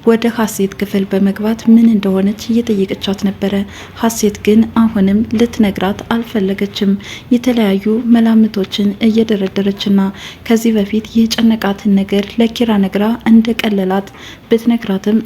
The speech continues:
እሷ ግን «በቀላሉ ሰው የማምን አይደለውም» በማለት ምላሿን ትሰጣታለች። ታዲያ ጽናት ከተለየቻት በኋላ በህይወቷ አንድና ታማኝ አባቷ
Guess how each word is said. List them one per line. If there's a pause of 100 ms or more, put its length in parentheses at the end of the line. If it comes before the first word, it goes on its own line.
እሷ
ግን
«በቀላሉ
ሰው (240)
የማምን
አይደለውም»
በማለት (360)
ምላሿን (100)
ትሰጣታለች። (340)
ታዲያ (220)
ጽናት
ከተለየቻት
በኋላ (240)
በህይወቷ (280)
አንድና
ታማኝ (380)
አባቷ